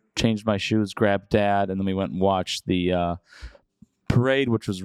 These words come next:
a lot of fun. That might have been my first time at the parade. We saw Case in the horse-drawn carriage. One of Dad's companies sponsored the parade, uh, and, uh, so we were able to see that. And then from there,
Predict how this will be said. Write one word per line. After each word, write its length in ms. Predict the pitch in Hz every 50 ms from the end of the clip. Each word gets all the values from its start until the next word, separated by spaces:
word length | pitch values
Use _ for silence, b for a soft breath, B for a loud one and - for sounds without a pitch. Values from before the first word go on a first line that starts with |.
| 98 -
a 60 | - 101
lot 220 | 98 107 110 110
of 60 | 110
fun. 120 | - 123 123
That 140 | 139 170 -
might 100 | 170 160
have 80 | 135
been 80 | 113 110
my 100 | 104 92
first 360 | 85 - - 110 95 - -
time 460 | - 104 92 90 87 85 85 82 73 - _ _ _ - -
at 160 | 101 90 -
the 60 | 92
parade. 500 | - - - 92 90 87 87 90 87 - _ _ _ _ _ -
We 80 | - 107
saw 220 | - - 120 107
Case 320 | 104 - - 117 110 104 -
in 80 | 110
the 60 | 101 95
horse-drawn 480 | 107 110 104 - - - 101 95 92
carriage. 680 | 92 - - 139 135 131 131 127 123 117 110 - - - - _ _ _ _ _ _ _ _
One 160 | - 110 123 123
of 80 | 120
Dad's 260 | 120 123 117 110 -
companies 880 | - - - 147 147 123 - 117 104 101 98 95 92 95 - - - - b b b
sponsored 600 | - - - - 131 131 135 131 - - 113 98
the 80 | 98
parade, 680 | 85 - - 107 98 95 92 90 87 87 87 85 85 85 - -
uh, 320 | - 90 87 85 82 78 - -
and, 480 | - 95 92 90 90 90 90 90 87 92
uh, 140 | 90 85 85
so 120 | - - 98
we 140 | 92 92
were 80 | 90 87
able 120 | 87 82
to 60 | 80 -
see 180 | - 101 95 87
that. 300 | 92 92 90 87 85 -
And 160 | - 92 92 95
then 100 | 95 92
from 240 | - - 110 101
there, 540 | 101 107 127 139 151 147 143 135 131 120 -